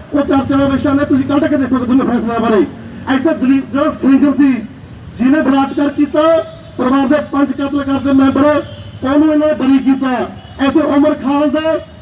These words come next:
ਜਿਹਦਾ ਕੋਈ ਹਜੇ ਤੱਕ ਦੋ ਤਿੰਨ ਸਾਲਾਂ ਦੇ ਵਿੱਚ ਕੋਈ ਦੋਸ਼ ਆਇਤ ਨਹੀਂ ਹੋਏ, ਉਹਨੂੰ ਇਸ ਕਰਕੇ ਕਿਸਾਨ ਕਹਿੰਦੇ ਤੁਸੀਂ ਜ਼ਮਾਨਤ ਨਹੀਂ ਲਾ ਸਕਦੇ,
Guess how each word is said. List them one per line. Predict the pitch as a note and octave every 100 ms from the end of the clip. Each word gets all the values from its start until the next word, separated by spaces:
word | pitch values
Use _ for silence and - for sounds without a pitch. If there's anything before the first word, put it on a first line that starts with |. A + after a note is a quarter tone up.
| - - -
ਜਿਹਦਾ | B3+ D4 D#4
ਕੋਈ | D4+ D4
ਹਜੇ | C#4+
ਤੱਕ | D4 C#4+
ਦੋ | A#3+ C4+
ਤਿੰਨ | D4 D4
ਸਾਲਾਂ | C#4 C#4+ D#4
ਦੇ | D4+
ਵਿੱਚ | D4
ਕੋਈ | C#4+ D4
ਦੋਸ਼ | C4+ C#4+ C#4+
ਆਇਤ | C#4+ C#4+
ਨਹੀਂ | D4+
ਹੋਏ, | C4+ D4 D#4+ D#4 - - -
ਉਹਨੂੰ | C4+ D4+ D4+
ਇਸ | D4+ D#4 -
ਕਰਕੇ | D4+ D4+ D4+
ਕਿਸਾਨ | D4 C#4 D4
ਕਹਿੰਦੇ | C#4+ D4+
ਤੁਸੀਂ | C#4+ C#4+
ਜ਼ਮਾਨਤ | A#3 B3+ D4 D#4
ਨਹੀਂ | D#4
ਲਾ | D4
ਸਕਦੇ, | D4 C#4+ C#4 D4 D4